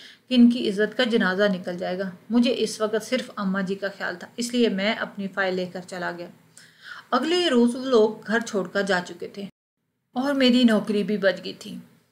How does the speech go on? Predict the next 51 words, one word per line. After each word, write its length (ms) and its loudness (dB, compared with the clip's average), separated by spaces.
मैंने 260 2
अफसर 320 -4
से 160 0
यही 320 2
कहा 300 4
कि 120 0
मेरे 240 4
घर 240 -2
में 340 0
कहीं 260 -4
फाइल 320 -2
रखी 260 -6
हुई 120 2
थी, 280 -2
मैं 160 -4
रख 240 -2
के 80 -2
भूल 260 -6
गया 180 -8
था, 220 -14
बात 200 2
ख़त्म 280 -4
हो 120 2
गई। 240 -2
मुझे 220 2
इस 340 -2
वक्त 320 -6
का 80 -2
बहुत 360 -4
अफसोस 440 -8
हुआ 120 -14
था। 240 -20
वक्त 280 2
चार 360 6
साल 360 2
आगे 240 -4
चला 260 -2
गया। 220 -10
मैं 120 -2
शादी 320 -2
कर 160 -6
चुका 300 -10
था, 220 -14
अपनी 300 -2
बीवी 280 0
और 140 0
बेटी 500 -4
भी 80 2
थी। 480 -2
इस 180 0
बार 460 2